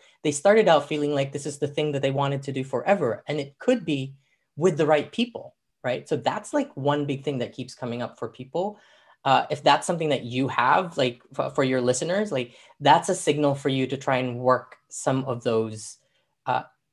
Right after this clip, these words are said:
issues out, right? Those, those goal attainment issues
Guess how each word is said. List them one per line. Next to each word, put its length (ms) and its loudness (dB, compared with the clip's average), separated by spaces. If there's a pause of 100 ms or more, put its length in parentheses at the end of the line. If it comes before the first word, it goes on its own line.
issues 600 0 (260)
out, 400 -2 (540)
right? 240 -2
Those, 260 0
those 220 0
goal 380 6
attainment 600 -4
issues 520 -8